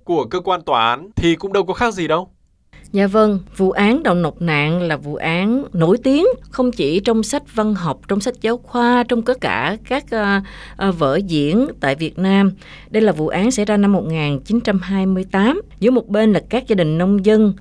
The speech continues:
Speaker 2: ở U Minh. Nếu như ai coi bộ phim Đất Phương Nam, ờ, thì cũng đã biết về vụ án Đồng Nọc Nạn này. Với một bên là người nông dân tên là Mười Chức, và bên kia là giới địa chủ cường hào, quan chức thực dân Pháp, cùng với các, ờ, quan của Nam Triều.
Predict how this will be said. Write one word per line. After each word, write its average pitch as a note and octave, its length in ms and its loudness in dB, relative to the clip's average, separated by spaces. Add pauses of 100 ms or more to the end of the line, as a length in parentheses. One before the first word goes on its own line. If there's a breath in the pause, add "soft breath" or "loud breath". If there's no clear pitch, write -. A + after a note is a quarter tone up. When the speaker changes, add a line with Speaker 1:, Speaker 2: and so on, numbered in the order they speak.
(160)
Speaker 2:
ở F#3+ 120 -4
U A#3+ 100 0
Minh. A#3 260 4 (420)
Nếu A#3 100 4
như B3 140 2
ai F#3+ 180 -2
coi F#3+ 240 -2
bộ D3+ 120 0
phim F#3+ 180 0
Đất A#3+ 120 -2
Phương F#3+ 280 0
Nam, G3+ 240 4 (160 loud breath)
ờ, E3+ 220 -6
thì D#3 100 -6
cũng F3+ 200 0
đã F#3+ 100 0
biết A3+ 260 0 (120)
về D3 160 -4
vụ C#3 160 -6
án F3+ 260 -2
Đồng F#3 100 0
Nọc C#3 120 -4
Nạn C#3 280 -4
này. D3+ 280 -2 (480)
Với G3 100 -2
một G#3 200 -2
bên F3+ 300 2
là D#3 120 -4
người C#3+ 140 -4
nông D#3 240 -4
dân F3 180 0
tên F3 140 -4
là D#3 60 -4
Mười C#3 200 -4
Chức, - 260 -6
và C3+ 80 -4
bên E3 220 -2
kia G3+ 320 2
là C#3+ 160 -8
giới D3 280 -2
địa D#3 100 -2
chủ C#3+ 220 -6
cường D#3 220 -4
hào, C3 380 -2
quan D#3+ 200 -2
chức - 280 -6
thực - 160 -12
dân D#3 160 -6
Pháp, A3 280 -2 (300)
cùng C3+ 220 -4
với D3+ 340 -2
các, G#3 220 -4
ờ, C#3+ 300 -8 (400)
quan F3+ 360 2
của C3+ 220 -4
Nam F#3 260 0
Triều. D#3+ 280 2